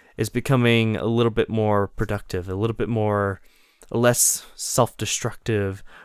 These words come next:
or l-, at least a little bit more acknowledging that, you know, like, I think about, like, what I'm doing right now with this podcast, you know, I'm trying to f-, sort of find it as I'm doing it. You know, I feel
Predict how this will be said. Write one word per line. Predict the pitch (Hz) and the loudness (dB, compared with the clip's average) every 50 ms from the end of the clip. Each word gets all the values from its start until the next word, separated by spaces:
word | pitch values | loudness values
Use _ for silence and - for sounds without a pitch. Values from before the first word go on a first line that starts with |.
| - | 0
or | - 143 | 2 2
l-, | 165 185 143 | 4 4 4
at | 143 151 98 - 175 | 2 2 0 0 0
least | 202 226 214 - - | 2 2 2 2 2
a | 196 | 2
little | 180 180 180 165 | 2 2 2 0
bit | 170 151 151 | 0 0 2
more | 156 151 151 | 2 4 4
acknowledging | 139 123 120 127 123 127 131 127 - 127 120 120 107 | 2 2 2 2 4 4 4 4 2 0 0 0 0
that, | 104 101 101 98 - - - _ _ _ _ _ _ _ | 0 2 0 0 -2 -4 -12 _ _ _ _ _ _ _
you | - 110 107 | -2 -2 0
know, | 104 101 98 98 98 - | 2 2 2 0 0 2
like, | - 110 120 - | 2 2 2 2
I | 127 120 | 0 0
think | - - 208 208 | 2 2 2 4
about, | 208 160 160 156 151 147 135 - | 4 6 8 8 8 8 6 4
like, | 120 110 107 104 - - | 2 0 0 0 -4 -4
what | 117 120 120 | 0 0 2
I'm | 117 113 | 2 2
doing | 107 110 107 104 | 0 -2 -2 -2
right | 104 82 92 | -2 0 0
now | 98 98 | 0 -2
with | 92 | -2
this | 98 92 - | -4 -6 -4
podcast, | - 110 101 98 95 87 90 - - - - - - - - _ - - _ - | -2 -2 -2 -2 -2 -4 -6 -8 -10 -14 -20 -20 -20 -20 -20 _ -20 -20 _ -6
you | 104 104 | -4 -2
know, | 98 95 92 92 95 98 _ _ _ _ _ _ _ _ _ _ _ _ _ - - | 0 0 0 -2 -4 -6 _ _ _ _ _ _ _ _ _ _ _ _ _ -6 -4
I'm | 123 117 | -4 -2
trying | - - - 180 180 185 185 180 180 | -2 0 4 6 6 6 6 4 0
to | - - - 151 139 131 127 123 120 120 113 - - - - - - - - | -2 -2 0 0 2 2 2 0 0 -2 -4 -8 -12 -18 -20 -20 -20 -20 -20
f-, | - - - - - - - - | -18 -18 -16 -16 -18 -18 -14 -8
sort | - - - 151 131 | -6 -2 0 2 2
of | 117 - | 2 0
find | - - - 131 127 135 139 135 | 0 2 4 4 4 4 4 4
it | 135 135 - - - - _ _ _ _ _ - | 4 2 2 -2 -10 -20 _ _ _ _ _ -2
as | - 113 113 110 107 110 | 0 2 2 2 2 0
I'm | 101 95 95 | -2 -2 -2
doing | 90 95 92 90 85 80 71 | -2 -2 -2 -2 -4 -6 -10
it. | - - - - _ _ _ _ _ _ _ _ _ _ _ _ _ _ - | -12 -14 -16 -18 _ _ _ _ _ _ _ _ _ _ _ _ _ _ -8
You | 123 110 113 107 101 | -4 -2 0 0 0
know, | 95 92 90 90 85 - | 0 0 -2 -2 -2 2
I | - 120 127 | 2 2 2
feel | - - - 180 175 170 165 160 156 156 160 - | 2 0 2 2 4 4 4 2 2 0 -4 -4